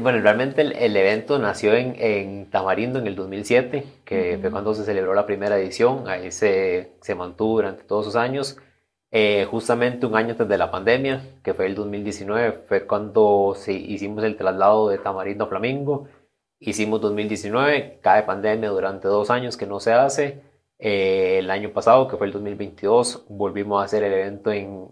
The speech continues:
Speaker 1: en Flamingo, que era la, la edición número catorce o la segunda edición en Flamingo. Y ya para celebrar esta quince es cuando, cuando retornamos a, a Tamarindo como una de las, como la sede, podríamos decir así, como la, la sede original.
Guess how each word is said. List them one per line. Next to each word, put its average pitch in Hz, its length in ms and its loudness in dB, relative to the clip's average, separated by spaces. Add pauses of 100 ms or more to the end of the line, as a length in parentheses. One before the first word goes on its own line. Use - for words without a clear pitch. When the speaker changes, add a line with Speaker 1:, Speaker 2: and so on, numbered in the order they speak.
Speaker 1:
en 101 240 -10
Flamingo, 127 640 -4
que - 80 0
era 95 140 0
la, 90 400 0
la 104 160 0
edición 110 320 -4
número 123 320 0
catorce 131 560 0
o 110 100 -2
la 95 160 2
segunda 98 360 -6
edición 107 240 -4
en 117 80 -12
Flamingo. 139 540 -6 (520)
Y 110 140 -2
ya 95 180 6
para 113 160 8
celebrar 101 380 2
esta 104 260 -2
quince 127 280 -6
es 110 100 -8
cuando, 95 600 -2
cuando 101 220 -2
retornamos 95 640 -4
a, 90 440 0 (140)
a 104 140 -4
Tamarindo 113 600 -2
como 98 260 -4
una 107 280 -2
de 101 60 -2
las, 92 480 -4 (320)
como 110 240 0
la 95 140 4
sede, 127 420 4 (140)
podríamos 107 420 2
decir 123 220 0
así, 131 160 0
como 110 240 -4
la, 92 400 0
la 90 380 0
sede 113 180 2
original. 123 640 -4